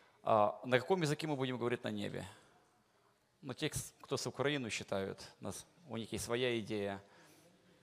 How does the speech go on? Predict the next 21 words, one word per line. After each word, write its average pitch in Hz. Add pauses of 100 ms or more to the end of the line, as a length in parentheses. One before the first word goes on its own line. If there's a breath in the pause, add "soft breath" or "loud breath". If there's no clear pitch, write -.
(480)
Да, 107 (220)
а, 98 (880 loud breath)
братья 139
и -
сестры, 139
наверное, 165
это 165
не 156
так 147
важно, 117
на 113
ком. 107
И 135
я 147
недавно 151
узнал 160
о 143
том, 143
что -
в 110
Америке 135